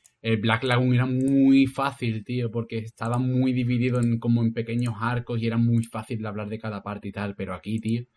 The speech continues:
aquí hay que ir contando la serie más detalladamente y ya está, ¿sabes? Yo creo que ese resumen, mm, ha sobrado, es que es lo que he dicho, yo ya con la sinopsis que di antes, ahora lo que deberíamos de entrar en detalle, ¿sabes?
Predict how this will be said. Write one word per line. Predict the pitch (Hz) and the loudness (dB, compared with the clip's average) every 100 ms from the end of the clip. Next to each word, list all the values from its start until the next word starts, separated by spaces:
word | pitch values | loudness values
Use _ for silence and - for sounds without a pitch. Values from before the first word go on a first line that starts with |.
| _ - - _ _ - | _ -20 -20 _ _ -8
aquí | 104 113 117 | -4 2 2
hay | 120 123 | 2 -2
que | |
ir | 120 120 | -4 -2
contando | 123 117 120 123 | 0 0 0 0
la | 117 | 0
serie | 117 123 123 123 123 | -2 -2 -2 0 0
más | 123 117 117 | 2 0 0
detalladamente | 120 120 113 117 120 117 123 120 127 | -2 -2 -2 0 0 0 0 0 -2
y | 117 | -2
ya | 110 | -2
está, | 117 98 | -4 -8
¿sabes? | - 104 120 110 104 110 - - - _ _ _ _ _ | -6 -2 0 0 -2 -8 -12 -18 -18 _ _ _ _ _
Yo | 107 110 | 0 2
creo | 139 | 4
que | 143 151 139 135 | 4 4 2 0
ese | 127 147 | -4 -4
resumen, | 143 131 139 139 135 135 135 135 135 - | -4 -6 -2 0 2 2 2 0 -4 -10
mm, | - 131 135 131 131 127 | -12 -6 -4 -2 -2 -4
ha | 120 127 | -6 -8
sobrado, | - 139 123 147 139 113 | -6 -4 0 0 0 0
es | |
que | 113 | -2
es | 127 | -4
lo | 127 | -2
que | 135 | 0
he | |
dicho, | 127 160 135 | 0 -2 0
yo | 113 117 127 | 2 4 4
ya | 120 120 | 2 0
con | 139 | 0
la | 120 | 0
sinopsis | 123 113 113 120 | 0 0 0 -4
que | 131 | -4
di | 123 123 | -2 0
antes, | 127 139 | 0 0
ahora | 127 | 2
lo | 127 | 2
que | 123 | 0
deberíamos | 120 113 110 117 | 0 2 2 2
de | 117 | 2
entrar | 113 110 | 0 0
en | 131 | -2
detalle, | 120 104 135 92 | -4 -6 -4 -6
¿sabes? | 95 110 | -6 -10